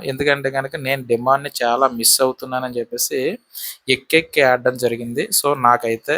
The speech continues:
నాకు కూడా బాధ అనిపించింది. ఎందుకంటే అది ఫేక్ ఎమోషన్ కింద అనిపించలేదు. So మరి మీకు అనిపిస్తే అనిపించి ఉండొచ్చు కానీ నాకైతే జెన్యూన్‌గానే ఆ ఏడుపు వచ్చిందేమో అన్నట్టుగా నాకు అనిపించింది.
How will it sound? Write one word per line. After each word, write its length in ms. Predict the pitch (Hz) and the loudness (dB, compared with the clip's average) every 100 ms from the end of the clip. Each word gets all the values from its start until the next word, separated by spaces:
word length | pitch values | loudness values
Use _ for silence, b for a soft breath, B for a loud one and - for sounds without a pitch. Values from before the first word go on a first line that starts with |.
| - | -4
నాకు 220 | 113 117 - | -2 -2 2
కూడా 160 | 151 | 2
బాధ 200 | 139 135 135 | 6 6 4
అనిపించింది. 520 | 131 135 - 123 160 | -2 -6 -6 -8 -6
ఎందుకంటే 420 | - 139 151 156 139 | -6 -2 -2 0 -2
అది 180 | - 135 - | 0 -2 -2
ఫేక్ 380 | - 160 190 165 | 0 0 2 0
ఎమోషన్ 440 | 151 147 - 143 | 0 0 -2 -6
కింద 200 | - 156 | -8 -2
అనిపించలేదు. 680 | 127 123 131 - 113 107 156 - B B B B | -2 -2 -10 -8 -8 -6 -6 -8 B B B B
So 160 | - 170 165 | 4 6 6
మరి 200 | 147 135 | 4 0
మీకు 340 | 123 123 127 - | -2 -4 -2 0
అనిపిస్తే 520 | 113 123 147 - 170 | 0 0 0 2 4
అనిపించి 380 | 147 139 143 - | 2 2 -6 -4
ఉండొచ్చు 300 | 135 135 - | -2 -2 -2
కానీ 240 | 131 127 196 | -4 -4 -2
నాకైతే 420 | 165 165 147 156 151 | 2 2 2 2 0
జెన్యూన్‌గానే 720 | 127 127 135 139 135 135 151 - | -2 -2 -2 -2 0 0 -2 -2
ఆ 100 | - 120 | 2 4
ఏడుపు 280 | 120 123 127 | 4 2 0
వచ్చిందేమో 460 | 120 - 123 123 123 | -4 -4 -6 -4 -2
అన్నట్టుగా 360 | 123 120 - | -4 -8 -6
నాకు 180 | 139 120 | -4 -4
అనిపించింది. 580 | 113 110 113 - 113 | -6 -6 -10 -8 -4